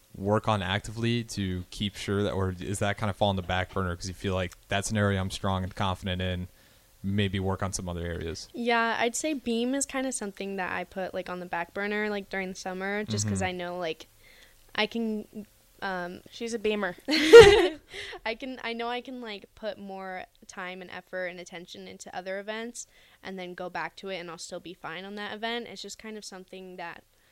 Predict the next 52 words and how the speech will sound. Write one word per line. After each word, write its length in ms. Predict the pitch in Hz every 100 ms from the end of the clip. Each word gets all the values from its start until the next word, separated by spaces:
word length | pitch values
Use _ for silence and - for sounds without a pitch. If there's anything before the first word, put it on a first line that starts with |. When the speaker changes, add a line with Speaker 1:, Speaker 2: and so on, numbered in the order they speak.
| _ _ _ _ _ _ _ _ _
Speaker 2:
I 100 | 202
feel 220 | 196 185
like 160 | 175 170
I've 160 | - 185
gotten 420 | 175 175 170 180 269 - - - _ _ - - -
kind 220 | - 175
of, 120 | 175 170
like, 280 | 180 - - - - _ _ - -
my 200 | 196 180
handle 340 | 180 - 175 196
on 220 | 208 220
it. 200 | 240 233
Speaker 1:
Yeah, 360 | 113 110 98 95 202
it's 80 | 180
Speaker 2:
Um, 60 | 104
Speaker 1:
almost 200 | 98 -
second 260 | 104 101
nature, 280 | 95 95 101
probably. 240 | - 98 104
Speaker 2:
Right, 220 | 85 101 -
yeah. 260 | 208 160 -
So 300 | - 214 202
beam 320 | 190 226 254
is 100 | 277
kinda 260 | - 262 247
something 380 | 226 220 214 208
that 180 | 185 - 190
I 80 |
like 220 | 185 185 185
to 100 | 185
do, 240 | 180 175
like, 300 | 165 160 - - - 220 -
for 140 | - 190
fun 420 | - 175 196 262
<laughs> 100 | 277
during 260 | 254 254 262
summer 240 | 240 240
Speaker 1:
<laughs> 40 |
Speaker 2:
training. 340 | - 247 254 262
Like, 180 | 208 196
if 120 | 190
I 80 | 196
don't 220 | 190 -
feel 140 | 208
like 180 | 190 202
doing, 320 | 185 175 185
like, 160 | 190 185
another 300 | 180 175 180
event, 300 | 175 170 190
I'll 80 | -
just, 180 | - -
like, 120 | -